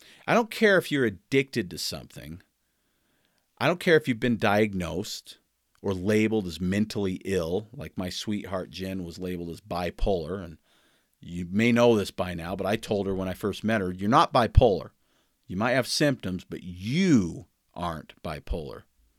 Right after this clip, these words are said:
I don't care if you can't get out of your own way with finances or relationships or whatever else your circumstances might be. You are not broken. You are never broken. I love how Jewel puts it.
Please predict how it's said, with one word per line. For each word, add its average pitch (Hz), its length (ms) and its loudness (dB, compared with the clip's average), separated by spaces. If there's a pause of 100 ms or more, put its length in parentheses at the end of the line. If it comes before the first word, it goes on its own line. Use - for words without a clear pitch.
(880)
I 156 80 4
don't 208 160 4
care 170 180 6
if 156 120 2
you 139 60 -4
can't 147 260 2
get 135 120 2
out 131 140 6
of 127 60 2
your 120 160 4
own 117 240 4
way 98 420 2 (640)
with 90 200 -10
finances 107 880 -2
or 69 80 -16
relationships 92 1040 -2
or 80 260 -12
whatever 147 400 4
else 123 280 6
your 104 80 -4
circumstances 87 760 -8
might 82 240 -10
be. 69 260 -12 (420)
You 151 440 -2
are 127 260 4
not 104 560 0
broken. 90 460 -4
You 123 180 0
are 131 100 4
never 101 720 0 (120)
broken. 82 600 -14 (560)
I - 80 -2
love 143 240 6
how 135 180 2
Jewel 104 320 0
puts - 320 -4
it. - 100 -18